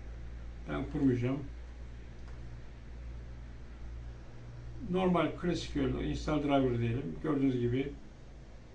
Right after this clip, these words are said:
iki sayfadan oluşan kurulması gereken sürücülerin listesi. Chipsetle başlar her zaman zaten. Chipsetle başlıyorum. Bir tane örnek yapalım. Diğerlerini kurabilirsiniz. Gördüğünüz gibi sayfada ileriye tıklıyorum.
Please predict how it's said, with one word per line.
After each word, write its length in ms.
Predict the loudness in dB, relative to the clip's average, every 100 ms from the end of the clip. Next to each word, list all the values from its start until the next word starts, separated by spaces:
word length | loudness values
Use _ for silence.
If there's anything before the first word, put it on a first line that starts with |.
| -12
iki 120 | -6
sayfadan 460 | -2 0 2 2 4
oluşan 400 | 2 2 0 0 -4 -12 -14 -12 -14 -12 -12 -12 -12 -14 -14 -12 -12 -10 -10 -8 -8 -8 -8 -10 -10 -4
kurulması 400 | 4 6 6 4
gereken 320 | 0 0 0
sürücülerin 640 | 0 0 2 4 4 4 2 -2
listesi. 540 | -4 -2 -4 -2 -2 -2 -8 -10 -10 -10 -10 -10 -10 -10 -6
Chipsetle 500 | -4 -2 0 2 2
başlar 300 | 2 4 4
her 100 | 4
zaman 240 | 2 0
zaten. 400 | 0 -2 -2 -4
Chipsetle 540 | -4 -4 -4 -2 0
başlıyorum. 560 | 0 0 0 2 2 0 -6 -10 -10 -8 -6
Bir 60 |
tane 240 | -2 0 2
örnek 300 | 0 -2 -2
yapalım. 360 | -2 -2 0
Diğerlerini 520 | 0 0 2 2 0 -2 -8 -14 -14 -12 -12 -12 -14 -6
kurabilirsiniz. 680 | -2 2 2 0 -2 -6 -4
Gördüğünüz 380 | -2 0 -2 -2
gibi 140 | -4
sayfada 380 | 0 0 0 0
ileriye 360 | 2 2 2 -2
tıklıyorum. 460 | -2 2 2 0